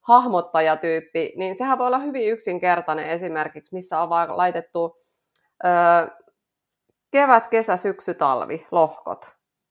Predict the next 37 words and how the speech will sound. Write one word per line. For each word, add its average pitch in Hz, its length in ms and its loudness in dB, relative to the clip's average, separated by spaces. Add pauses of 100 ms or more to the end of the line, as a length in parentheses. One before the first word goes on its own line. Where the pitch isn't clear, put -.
(200)
Ja 208 60 -6
sinne 226 280 2
ruvettu 160 360 -2
kirjaamaan 156 720 -4
vaan - 200 -4
niitä 170 180 -8
markkinointitoimenpiteitä, 160 1300 -6
mitä 160 240 -4
tehdään 151 460 -4
minkäkin, 151 580 -10
niinku, 143 440 -8 (720)
mm, 160 100 -8 (180)
kauden 170 320 6
aikana, 160 460 2
että - 180 -10
ei 180 200 0
ole 202 80 -2
semmoista 180 400 -6
oikeeta 170 520 -2
tai, 147 220 -4
niinku, 151 280 -10
väärää. 156 680 0 (300)
Et 165 180 -4
jokainen 170 400 0
voi 160 160 -4
tehdä 156 220 -2
semmoisen, 156 440 -10
niinku, 151 240 -8 (100)
omanlaisen, 147 680 -2
mut 160 160 -14
sanon 165 300 -4
sen, 185 280 -4
että 151 400 -4 (280)
totta 202 280 -2
kai 196 220 4
mitä 180 240 2
enemmän 180 340 0